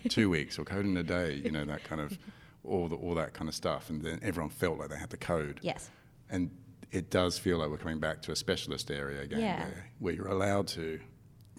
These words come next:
Speaker 2: you know, spend twelve hours working on the letter E, you know, these other areas. So what, what, what roles can you see there coming out in the future where people will specialise coming from a design background?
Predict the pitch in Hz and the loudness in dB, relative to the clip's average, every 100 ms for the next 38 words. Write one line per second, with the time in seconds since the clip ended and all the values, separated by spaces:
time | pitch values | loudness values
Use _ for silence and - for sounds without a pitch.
0 | - 107 85 76 - 82 82 90 80 82 | -6 -2 0 -2 -2 -2 0 0 2 2
1 | 80 82 - 82 78 82 82 87 - 85 | 0 -2 -4 -4 -4 -4 -6 -8 -2 -2
2 | 80 - 85 82 80 - - - - 85 | -2 -2 -2 -2 -4 -10 -18 -8 -2 0
3 | 87 87 90 82 92 90 85 120 139 - | 0 2 2 4 4 4 2 2 2 2
4 | 120 110 127 - - - - - - - | 2 6 8 6 -6 -18 -20 -20 -20 -20
5 | - - - - - - 117 131 107 101 | -20 -20 -20 -20 -8 4 4 4 0 4
6 | 104 98 85 85 120 - - - - 101 | 6 6 4 0 -2 -4 -8 -12 -4 2
7 | 95 - 95 90 82 78 87 - - - | 2 4 4 2 2 -2 -6 -10 -18 -12
8 | - 92 85 85 85 - 98 82 87 82 | -4 -2 0 0 -2 -2 -2 -2 -2 -4
9 | 85 90 82 85 85 90 87 85 - 78 | -4 -4 -4 -2 2 2 2 -2 -8 -6
10 | 76 82 80 80 - - - - - - | -2 0 0 0 -8 -12 -20 -20 -20 -20
11 | - - - 104 92 90 95 87 80 76 | -20 -6 2 4 4 2 0 0 -2 -4
12 | 82 78 80 - 76 73 - | -4 -4 -4 -6 -8 -8 -14